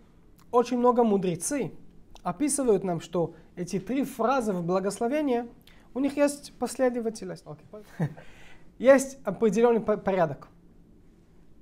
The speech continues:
Что я имею в виду? В основном большинство говорят, первое благословение, оно материальное,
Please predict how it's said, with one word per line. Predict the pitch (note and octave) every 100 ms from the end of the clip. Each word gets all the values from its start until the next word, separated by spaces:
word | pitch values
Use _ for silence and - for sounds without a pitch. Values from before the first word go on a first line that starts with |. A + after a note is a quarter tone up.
| - - - -
Что | - -
я | G3+
имею | F#3 D#3+
в |
виду? | D3+ C4 D4+ - - - - -
В | F#3
основном | G#3+ A#3+ A#3+ B3+ A#3+
большинство | G#3+ A3+ G3 A3+
говорят, | G3+ G#3+ F#3
первое | B3+ A#3+
благословение, | G3+ G3+ F#3+ G3+ G3+ G#3+ G3
оно | G3 G#3 C#3+ -
материальное, | A#3 B3 - F3 E3 F3 G3+ C4 C#4 C#4+